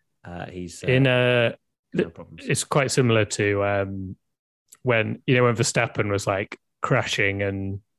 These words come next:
Speaker 2: uh, was it twenty eighteen where he just crashed in, like, loads and loads of races in a row?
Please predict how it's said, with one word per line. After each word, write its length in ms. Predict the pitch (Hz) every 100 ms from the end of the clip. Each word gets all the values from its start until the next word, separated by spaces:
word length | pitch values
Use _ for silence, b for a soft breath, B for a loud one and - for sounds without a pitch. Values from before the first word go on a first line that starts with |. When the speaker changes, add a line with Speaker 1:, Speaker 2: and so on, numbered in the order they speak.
| _
Speaker 2:
uh, 300 | 107 98 101 -
was 140 | 123
it 80 | 117
twenty 220 | - 127
eighteen 440 | 117 113 131 104 104
where 80 |
he 60 | 101
just 120 | -
crashed 300 | - 110 -
in, 180 | 104 98
like, 180 | 104 104
loads 340 | 131 117 117 110
and 80 | 110
loads 100 | 101
of 40 |
races 300 | 110 101 107
in 60 | 101
a 40 |
row? 260 | 104 107